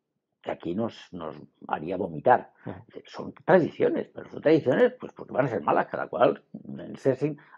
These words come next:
Speaker 1: Otra cosa es que a mí me quieras quemar por hereje por decir que Dios no existe.
Speaker 2: Ujú.
Speaker 1: No, perdón, eso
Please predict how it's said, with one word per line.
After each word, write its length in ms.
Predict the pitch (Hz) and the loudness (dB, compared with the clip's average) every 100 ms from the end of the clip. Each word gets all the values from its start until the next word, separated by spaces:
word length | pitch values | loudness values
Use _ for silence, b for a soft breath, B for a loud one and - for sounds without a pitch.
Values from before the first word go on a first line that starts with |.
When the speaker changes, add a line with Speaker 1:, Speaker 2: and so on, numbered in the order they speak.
| _ | _
Speaker 1:
Otra 240 | - - | -8 -6
cosa 220 | - - - | -10 -8 -6
es 60 | |
que 80 | - | -6
a 40 | |
mí 120 | 82 78 | -8 -10
me 100 | 80 | -8
quieras 240 | 92 98 | -8 -6
quemar 280 | 95 90 95 | -8 -8 -2
por 160 | 120 117 | 2 4
hereje 320 | 123 - 131 | 2 2 -2
por 160 | - | -2
decir 260 | 71 - 87 | -4 -6 -4
que 120 | 110 | -4
Dios 180 | 101 73 | -2 -6
no 100 | - - | -12 -2
existe. 460 | 135 135 - - - | 0 0 -4 -12 -8
Speaker 2:
Ujú. 140 | 117 | 0
Speaker 1:
No, 160 | 104 - | 2 2
perdón, 340 | 98 - 104 | -2 0 0
eso 320 | 80 - 110 | -2 -4 -4